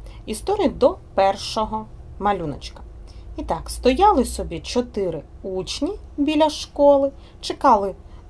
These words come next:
е, початку уроків. І до них приєдналися ще троє. Так, ми бачимо, що вони йдуть в цей бік. Бачимо, так, шаг, шаг. Тобто,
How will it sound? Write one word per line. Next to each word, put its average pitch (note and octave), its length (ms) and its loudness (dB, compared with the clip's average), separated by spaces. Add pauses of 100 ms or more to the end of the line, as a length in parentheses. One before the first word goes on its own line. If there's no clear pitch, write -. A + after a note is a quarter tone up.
(120)
е, F#3 260 -4 (100)
початку G3 540 2
уроків. G#3+ 500 0 (340)
І G#3 120 -4
до F3 220 0
них E3+ 480 -4
приєдналися D#4 1120 0
ще G#3 540 -4 (600)
троє. F#3+ 420 2
Так, E4 220 0
ми G#3+ 80 2
бачимо, E3+ 360 -2
що D#3+ 160 -6
вони F#3+ 200 -2
йдуть C4 360 -4
в - 100 -16 (400)
цей G#3 260 -4
бік. D3 360 -12
Бачимо, C3+ 420 -6
так, E4 220 -2
шаг, C#4 480 -2
шаг. B3 420 -2 (280)
Тобто, E3 340 -6